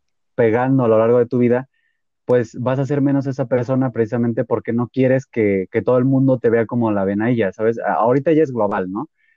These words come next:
Pero en México existe un clasismo muy, muy, muy interesante porque es precisamente eso, o sea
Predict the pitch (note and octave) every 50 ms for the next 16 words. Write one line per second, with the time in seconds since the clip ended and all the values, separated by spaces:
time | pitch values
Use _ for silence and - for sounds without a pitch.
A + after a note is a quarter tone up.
0 | _ _ _ _ _ - - A#2 A2+ A2+ A2+ A2 A2 A2 G#2+ G#2+ G#2 G#2 - -
1 | - A#2+ A#2 A#2+ B2+ C3 D3 C#3+ C3+ D3+ C#3 A#2+ - C3+ B2+ - - C#3 B2+ A2+
2 | B2+ B2+ A#2+ - B2 A#2+ B2+ B2+ A#2+ A#2+ A#2+ A#2+ A#2+ A#2+ A#2+ A2 A2 A2 A#2 A#2+
3 | A#2 - - A2+ A#2 B2 A#2+ - B2+ A#2 A2+ - B2 A#2 - - C#3 C#3+ _ _
4 | _ _ _ _ _ _ _ - A#2+ A2+ A2 G#2+ - A#2 A2 G#2+ G#2+ G#2+ A2 A2+
5 | - - B2 B2+ A2+ C3 B2 B2 B2 A#2+ A#2+ C3+ C#3 C3 C3+ A2 G2+ - A2 G#2
6 | G2+